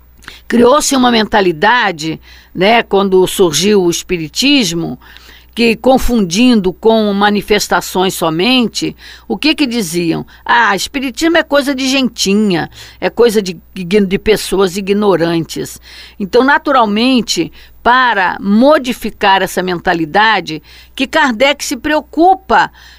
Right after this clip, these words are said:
de preparar, de que preparássemos um lugar condizente. Eu tô lembrando aqui do nosso querido Altivo. Altivo não deixava um papel no chão. Um papel, um copinho daquele caído no chão.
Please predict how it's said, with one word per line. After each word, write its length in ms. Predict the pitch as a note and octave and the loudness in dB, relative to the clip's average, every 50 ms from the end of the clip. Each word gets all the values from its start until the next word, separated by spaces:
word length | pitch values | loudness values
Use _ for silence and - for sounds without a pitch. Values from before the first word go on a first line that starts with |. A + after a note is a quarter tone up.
| - _ | -18 _
de 100 | - A#3+ | -4 -4
preparar, 920 | G#3 - - D4 D#4 D#4+ D#4+ - C#4 B3+ A#3 G#3+ G#3+ A3+ B3 B3+ A#3+ A3 G3+ | -4 -2 0 0 2 2 2 2 2 2 4 2 2 2 0 0 -2 -2 -4
de 100 | F#3 G#3 | -8 -12
que 140 | - - A3 | -12 -14 -8
preparássemos 1040 | - C4 C#4+ C#4+ - C4+ A#3+ A#3 A#3 B3 C#4 D4+ C#4+ - - B3 A#3+ A#3 A3 F#3+ G#3 | -2 -2 -2 0 2 2 2 4 2 2 2 0 -2 -2 -6 -6 -6 -6 -6 -6 -6
um 80 | G#3 | -4
lugar 440 | G#3 G3 F#3 E3+ F#3 G3+ A3 A#3 A3+ | -4 -4 -4 -2 0 0 2 0 0
condizente. 720 | - - A3+ A3 A3 A3 A#3+ A#3 G3+ F#3 F#3+ F#3 F#3 - - - - - - - | -4 -8 -6 -6 -6 -6 -8 -8 -6 -4 -4 -4 -6 -8 -14 -20 -20 -20 -12 -6
Eu 80 | - C5 | -6 -2
tô 100 | - C5 | 0 0
lembrando 440 | B4+ C4+ D#4 C4+ G#3+ A3 A3+ A3+ A3 | 0 0 0 2 2 4 4 4 2
aqui 380 | B3 B3+ - - B3+ C4 C#4 D4+ | 2 0 -2 -2 -2 -2 -2 0
do 140 | C#4+ A4+ D4 | -2 -2 0
nosso 340 | C4+ B3+ A#3 A#3 - - | 2 2 2 2 0 0
querido 340 | - B3 A#3 A3+ A3 G3+ A3+ | 0 0 0 0 0 0 2
Altivo. 760 | A3+ G#3+ G3+ - - - - F#3+ G#3 G3+ F3+ D3 E3 D#3+ D3+ - - - - - - - - - - - | 2 2 0 0 -6 -6 -4 0 0 0 0 0 -4 -6 -6 -8 -12 -20 -20 -20 -20 -20 -20 -20 -10 -2
Altivo 520 | - A#3+ C4 A#3+ - - D4 D#4+ D#4 D#4 D#4+ | 0 0 0 0 0 0 2 2 2 2 2
não 140 | D4 C#4 | 0 2
deixava 580 | B3+ B3 A#3+ G3+ - - C#4 C#4 C4+ A#3 B3 B3 | 2 2 2 2 2 2 2 2 2 2 2 2
um 240 | B3+ C4 D4+ F4+ F4 | 2 2 0 -2 -6
papel 640 | - - - E4 D#4 - - _ A3 A#3 B3 C4 C4 | -4 0 0 0 0 -2 -2 _ 2 2 4 2 0
no 160 | C4 C4 B3 | 0 -2 -2
chão. 480 | - - - G3+ F#3 F3+ F#3+ G3+ G#3+ - _ _ _ _ - - - - - - - - _ - - - - - _ - - | -4 -2 0 0 0 0 0 -4 -6 -12 _ _ _ _ -20 -20 -20 -20 -20 -20 -20 -20 _ -20 -20 -20 -20 -20 _ -8 -4
Um 160 | A3+ B3+ D4 | -2 -2 -2
papel, 640 | - - D#4+ D#4+ - - - - G3+ G#3+ A3+ A3+ | 0 0 0 0 0 -2 -2 0 2 4 4 2
um 160 | G#3+ A3+ B3+ | 2 0 -2
copinho 640 | B3+ - - C#4+ C#4 - - _ B3 B3+ C4+ C#4 B3 | -2 0 0 0 0 -2 -6 _ -2 0 0 2 0
daquele 360 | B3 A3+ A3 - A3 A#3 A3+ | 0 0 0 -2 -2 -2 -2
caído 360 | A3 - A3+ A3 A3 G#3 A3+ | -2 0 0 0 0 0 -2
no 100 | A3+ A#3+ | -2 -2
chão. 340 | A3+ - - G3+ F#3+ F#3+ | -2 -2 0 0 0 0